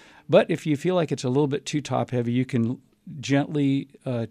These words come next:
tie it to a stake, you know, put the stakes in just outside the planting pit,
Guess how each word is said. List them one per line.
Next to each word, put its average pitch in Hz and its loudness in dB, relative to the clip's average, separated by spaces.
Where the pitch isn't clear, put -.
tie 143 0
it 139 0
to 135 -2
a 117 2
stake, 117 -6
you 127 -2
know, 120 -2
put - -6
the 131 -4
stakes 135 -2
in 127 4
just 127 -2
outside 139 -2
the 143 -6
planting 127 -4
pit, 120 -8